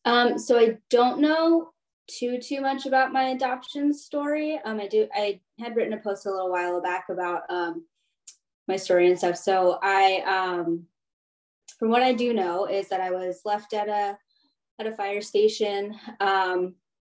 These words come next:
about seventeen days after I was born. And then, um, my parents or my mom went over to China, um, with a, with a group of five, including my family,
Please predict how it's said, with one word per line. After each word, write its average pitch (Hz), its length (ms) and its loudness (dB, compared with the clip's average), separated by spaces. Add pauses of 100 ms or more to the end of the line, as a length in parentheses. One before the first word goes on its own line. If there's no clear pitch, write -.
(120)
about 196 300 0 (140)
seventeen 208 760 -2
days 202 300 0
after 208 420 -2
I 214 120 0
was 240 420 2
born. 311 400 0 (380)
And 202 180 -8
then, 190 460 -4 (100)
um, 180 440 -4 (520)
my 190 120 -2
parents 185 680 -2 (1000)
or 196 160 -2
my 185 120 0
mom 180 280 2
went 180 120 4
over 180 200 2
to 180 80 0
China, 180 640 0
um, 185 320 -6
with 180 200 -4
a, 185 320 -2 (120)
with 202 200 0
a 196 80 2
group 202 300 2
of 196 260 -2 (1080)
five, 220 220 2
including 220 320 2
my 208 120 0
family, 202 480 -4